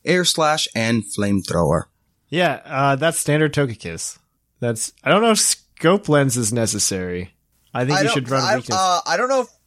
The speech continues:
Speaker 3: 'cause I'm like, I don't know why he's doing Scope, like, he's doing crit Togekiss.
Speaker 2: Yeah. I don't know why we have
Speaker 3: Generally,
Speaker 2: Scope
Speaker 3: I would
Speaker 2: Lens.
Speaker 3: think you would want Serene Grace, but maybe it's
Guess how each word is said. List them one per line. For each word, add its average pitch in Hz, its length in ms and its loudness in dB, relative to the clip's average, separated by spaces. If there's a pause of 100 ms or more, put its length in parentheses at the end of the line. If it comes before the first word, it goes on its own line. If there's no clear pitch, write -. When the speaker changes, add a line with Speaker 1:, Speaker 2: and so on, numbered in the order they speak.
(140)
Speaker 3:
'cause - 120 -16
I'm 170 160 -2
like, 165 220 -2
I 160 40 0
don't 196 120 0
know 226 60 0
why 202 160 6
he's 190 100 0
doing 170 240 -6
Scope, 143 400 -2
like, 156 140 -2
he's 214 140 0
doing 214 380 -2
crit - 400 0 (340)
Togekiss. 147 480 -8
Speaker 2:
Yeah. 131 360 0 (480)
I 156 60 -4
don't 185 80 2
know 180 120 2
why 170 100 2
we 170 80 0
have 151 100 2
Speaker 3:
Generally, 269 240 2
Speaker 2:
Scope 214 140 0
Speaker 3:
I 220 40 2
would 214 100 2
Speaker 2:
Lens. 196 200 -4
Speaker 3:
think 233 320 -4
you 208 240 -4
would 165 320 -4
want 147 480 0
Serene 151 640 -6
Grace, 135 440 0
but - 300 0
maybe 135 600 2
it's - 400 -8